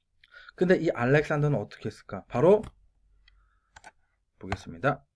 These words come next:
자, 동서융합 정책을 시작, 어,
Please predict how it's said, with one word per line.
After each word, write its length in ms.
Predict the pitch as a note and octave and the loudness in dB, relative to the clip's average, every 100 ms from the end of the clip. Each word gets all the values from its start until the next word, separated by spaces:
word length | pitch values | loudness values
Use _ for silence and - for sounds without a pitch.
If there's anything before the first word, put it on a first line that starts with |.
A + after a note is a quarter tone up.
| - | -12
자, 300 | A2 G2 - | -10 -10 -10
동서융합 1120 | - C#3 E3 E3+ D3+ F3 E3+ G#2 A#2 C#3 C#3+ - | 2 2 4 0 -2 -2 -2 -4 0 2 0 -4
정책을 640 | G#2+ G#2+ - A#2 A#2 A#2 - | -8 -8 -10 -8 -6 -8 -12
시작, 360 | - B2 A2+ _ _ _ _ - | -10 -8 -10 _ _ _ _ -14
어, 420 | F2 E2+ D#2+ | -12 -12 -16